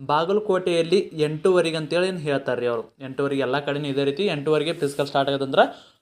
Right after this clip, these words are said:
ಅವರು ಡಾಕ್ಯುಮೆಂಟ್ಸ್ ವೆರಿಫಿಕೇಷನ್ ಮಾಡ್ಬೇಕಂದ್ರೆ ಎಂಟೂವರೆಗೆ ಬರ್ತಾರೆ, ಎಂಟು ಇಪ್ಪತ್ತು, ಎಂಟು ಹದಿನೈದು, ಎಂಟು ಗತಿಗೆ ಹಿಂಗೆ ಬರ್ತಾರೆ.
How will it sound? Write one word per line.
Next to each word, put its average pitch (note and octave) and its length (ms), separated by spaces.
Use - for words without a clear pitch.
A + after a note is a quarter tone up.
ಅವರು E3+ 140
ಡಾಕ್ಯುಮೆಂಟ್ಸ್ G3 680
ವೆರಿಫಿಕೇಷನ್ E3+ 680
ಮಾಡ್ಬೇಕಂದ್ರೆ D3+ 400
ಎಂಟೂವರೆಗೆ D#3+ 500
ಬರ್ತಾರೆ, D3 400
ಎಂಟು D3 360
ಇಪ್ಪತ್ತು, C#3+ 400
ಎಂಟು C#3 220
ಹದಿನೈದು, C#3 300
ಎಂಟು C#3 260
ಗತಿಗೆ C#3+ 200
ಹಿಂಗೆ C#3 160
ಬರ್ತಾರೆ. E3 600